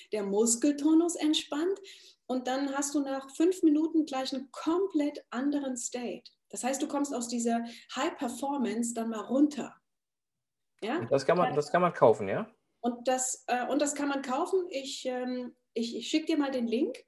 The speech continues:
Speaker 2: Sehr gerne. Ich kann den ja unten mal drunter setzen.
Speaker 1: Mhm.
Speaker 2: über das, wenn ich das hier poste? Weil ich glaub, das wird den einen oder anderen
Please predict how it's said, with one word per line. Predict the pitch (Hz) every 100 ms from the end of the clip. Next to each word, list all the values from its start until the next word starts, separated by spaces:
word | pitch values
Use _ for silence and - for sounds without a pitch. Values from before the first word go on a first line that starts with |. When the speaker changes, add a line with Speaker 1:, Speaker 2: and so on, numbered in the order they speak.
| _ _
Speaker 2:
Sehr | - 101
gerne. | 110 151 113
Ich |
kann | - 135
den | 135
ja | 127
unten | 120 -
mal | 131
drunter | 123 170 151
setzen. | 110 107 160 196 - - - 247
Speaker 1:
Mhm. | 269
Speaker 2:
über | 285 -
das, | 120 -
wenn | 120
ich |
das | 120 117
hier | 120 113
poste? | 110 120 127 - 160
Weil | 110 104
ich | -
glaub, | 113 -
das | 131 - - 127
wird | 131 131
den | -
einen | 90 117
oder | 147
anderen | 156 147 139